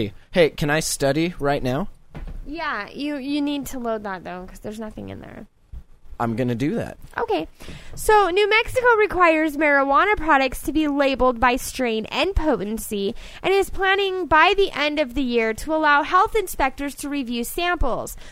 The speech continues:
Speaker 2: But none of the fourteen states, including Washington, that allow medical marijuana regulate how it's grown. "There's no experience with this," says Alan Shackelford, a Denver physician heading Colorado's effort to write labeling and safety regulations for medical marijuana.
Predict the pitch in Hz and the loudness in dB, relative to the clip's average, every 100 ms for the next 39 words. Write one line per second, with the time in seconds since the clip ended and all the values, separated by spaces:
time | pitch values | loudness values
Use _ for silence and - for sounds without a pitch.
0 | - - - 370 427 508 480 415 392 320 | -4 0 2 4 4 4 0 2 2 2
1 | - 320 262 - 226 208 - 302 339 349 | -2 -4 -4 -2 0 0 -4 -4 -2 0
2 | 320 294 330 - 339 294 277 226 233 254 | 0 2 2 0 -4 -4 -4 -4 -2 0
3 | 269 262 262 247 247 262 233 226 226 226 | 2 0 0 -4 -4 -4 -2 -2 -2 -4
4 | 220 262 285 311 294 262 - - - - | -2 -4 -4 -4 -2 -4 -6 -16 -20 -2
5 | - 226 220 - - 330 247 - - _ | 0 2 -2 -8 -4 -2 0 -2 -12 _
6 | _ - - 320 349 320 392 480 427 - | _ -20 -4 0 2 4 4 4 2 -2
7 | 392 381 359 - 294 - 226 226 - 233 | 0 0 -2 -2 -2 0 0 0 2 2
8 | 233 240 247 240 240 - 220 220 233 220 | 4 4 4 4 0 0 0 0 -4 -2
9 | 233 214 226 - - - 277 247 311 311 | -2 -2 -4 -10 -20 -4 -4 0 0 0
10 | 330 330 320 240 247 - 262 269 269 269 | -4 -2 -2 0 -2 -2 -6 -4 -4 -4
11 | 262 254 247 247 240 240 - 233 233 240 | -4 -2 0 0 0 -2 -2 -6 -4 -8
12 | - 277 247 233 233 233 233 233 233 233 | -8 -6 -4 -4 -2 -2 -2 -4 -4 -6
13 | 233 240 220 233 220 214 220 214 202 - | -8 -8 -8 -6 -6 -6 -6 -6 -8 -8
14 | 208 208 - 226 208 202 - 196 190 185 | -8 -8 -6 -4 -4 -6 -8 -8 -6 -2
15 | 254 277 196 | 0 0 -2